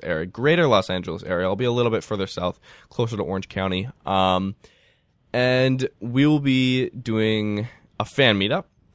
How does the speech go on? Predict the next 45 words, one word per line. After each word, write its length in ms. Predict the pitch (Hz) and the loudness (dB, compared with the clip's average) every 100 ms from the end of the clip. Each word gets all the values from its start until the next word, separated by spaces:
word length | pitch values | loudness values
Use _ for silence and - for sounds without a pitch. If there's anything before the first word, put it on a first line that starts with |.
| - | 0
I 120 | 104 | 2
will 100 | 101 | 2
be 120 | 101 | 2
meeting 300 | 98 104 101 | 2 2 2
up 160 | 98 - | 0 0
with 240 | 101 98 | -4 -4
a 200 | 87 95 | -2 -2
fellow 400 | 95 - 123 127 | -4 0 2 4
automotive 400 | 101 104 104 101 | 4 4 2 -2
YouTuber 500 | 98 95 95 92 117 | -4 -6 -4 -4 -4
who 240 | 143 110 98 | -4 -4 -2
I've 340 | 98 92 95 - | -2 -2 -4 -6
been 260 | 92 90 | -4 -4
speaking 400 | - - 107 95 | -8 -6 -6 -4
with 140 | 95 95 | -4 -4
over 120 | 92 | -6
the 80 | 95 | -6
past, 220 | 101 - | -6 -8
like, 120 | 87 | -10
year, 360 | 85 87 98 87 | -8 -2 0 0
actually, 360 | 87 - 90 | -4 -6 -6
honestly. 360 | 90 90 92 87 | -4 -4 -6 -8
Uh, 220 | 87 87 | -4 -4
we've, 240 | 95 87 - _ | -4 -8 -16 _
you 100 | 127 | -4
know, 140 | 135 120 | -2 0
communicating, 680 | 139 139 127 135 123 120 120 - - _ _ _ | 0 0 0 0 0 -2 -6 -12 -20 _ _ _
uh, 340 | 107 98 92 | 2 4 4
going 320 | 90 - 127 117 | 2 2 2 6
back 160 | 107 | 4
and 100 | 110 | 4
forth, 180 | 107 104 | -2 -2
commenting 460 | 113 101 107 101 95 | -2 -4 -4 -8 -6
on 180 | 92 92 | -4 -6
each 160 | 92 | -6
other's 180 | 90 95 | -8 -4
videos. 460 | 135 147 139 135 131 _ _ _ _ - | 0 4 6 6 2 _ _ _ _ -8
I'm 80 | 101 | -4
gonna 160 | 104 | -2
go 140 | 101 113 | 2 2
down 160 | 110 | 2
to 80 | 101 | 0
California. 480 | 107 98 123 123 120 | -2 0 0 0 0
First 280 | 139 135 123 | -2 -2 0
off, 200 | 110 | 0